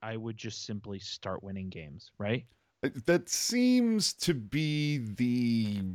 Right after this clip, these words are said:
Speaker 2: mm, I feel like that's the solution that we're all
Speaker 1: Yeah,
Speaker 2: kinda
Speaker 1: I,
Speaker 2: looking for.
Speaker 1: I
Speaker 2: Not
Speaker 1: mean, it's
Speaker 2: now.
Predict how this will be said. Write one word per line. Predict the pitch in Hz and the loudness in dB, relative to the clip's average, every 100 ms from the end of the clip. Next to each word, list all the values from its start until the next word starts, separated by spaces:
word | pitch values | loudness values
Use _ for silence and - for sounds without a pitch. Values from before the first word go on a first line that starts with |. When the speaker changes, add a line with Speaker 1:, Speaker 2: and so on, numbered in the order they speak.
| 85 | -8
Speaker 2:
mm, | 147 165 175 160 156 127 _ _ _ | -16 -14 -10 -8 -8 -10 _ _ _
I | - - _ _ _ - - | -16 -16 _ _ _ -12 -6
feel | - 262 | 4 6
like | 247 - | 6 6
that's | - - | 2 2
the | 165 | 0
solution | - 147 139 - - _ _ _ _ _ _ _ | 2 4 2 0 -12 _ _ _ _ _ _ _
that | 104 | 2
we're | 101 | 8
all | |
Speaker 1:
Yeah, | 110 175 | 10 10
Speaker 2:
kinda | 123 113 | 10 8
Speaker 1:
I, | |
Speaker 2:
looking | 110 - 80 | 8 4 0
for. | - 71 | 0 2
Speaker 1:
I | 127 | 8
Speaker 2:
Not | 151 | 10
Speaker 1:
mean, | 196 147 | 10 10
it's | - | 8
Speaker 2:
now. | 247 208 247 | 8 6 4